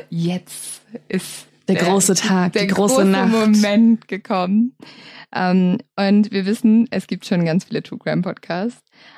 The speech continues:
Speaker 1: aber wir finden, es sind noch nicht genug.
Speaker 2: Genau, es gibt noch gar nicht so viele internationale True Crime Podcasts, also die auch Fälle aus Amerika, aus Asien, aus Südamerika, der Antarktis,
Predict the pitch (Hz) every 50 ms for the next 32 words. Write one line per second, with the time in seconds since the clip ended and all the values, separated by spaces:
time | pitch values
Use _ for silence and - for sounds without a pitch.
0 | _ _ - - 175 185 208 196 180 160 156 165 165 180 202 196 - - 180 180
1 | 190 - - 185 190 - - 175 175 165 160 175 - - 170 165 - - 170 165
2 | 160 165 - - - - - 147 156 156 170 190 - - 196 190 185 190 185 180
3 | - - 190 - 202 196 - - 196 202 214 226 226 - 220 202 - 226 214 202
4 | 202 - - 196 - - 190 196 190 190 - - 208 202 202 208 247 339 370 208
5 | 185 156 - - - 165 156 - 170 170 170 160 - 170 165 - - - 175 175
6 | 175 175 - - - 180 175 170 170 175 165 160 180 180 180 190 180 - - -
7 | - - - - - - - 175 175 - - - - 196 196 180 180 - 196 180
8 | - 196 190 190 190 202 196 190 180 180 - 180 175 180 170 - - 190 196 202
9 | 214 208 170 185 180 185 180 180 180 180 180 180 180 175 - - - - - -
10 | - - - - - - - - - - 202 190 - 214 214 247 233 254 254 247
11 | 226 214 208 - - 180 180 175 175 175 175 175 175 175 180 - - - - -
12 | 202 196 - - - 233 226 226 - - - 202 180 180 175 185 196 - -